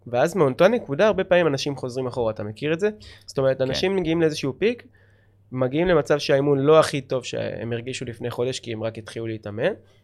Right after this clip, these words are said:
Speaker 1: ואז באותו רגע הם, בפיק הזה הם אומרים, "טוב, אולי אני לא,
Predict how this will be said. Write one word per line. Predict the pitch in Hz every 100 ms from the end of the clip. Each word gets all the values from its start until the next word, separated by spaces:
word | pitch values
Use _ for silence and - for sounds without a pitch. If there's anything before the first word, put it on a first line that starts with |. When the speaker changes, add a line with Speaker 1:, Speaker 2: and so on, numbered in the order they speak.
| _ _ 113
Speaker 1:
ואז | 123 185 190
באותו | 151 185 190
רגע | 196 175
הם, | 151 -
בפיק | - 123 - 202
הזה | 202 156 147
הם | 135
אומרים, | 131 143 147 135 _
"טוב, | 127 107
אולי | 110 120
אני | 123
לא, | 123 123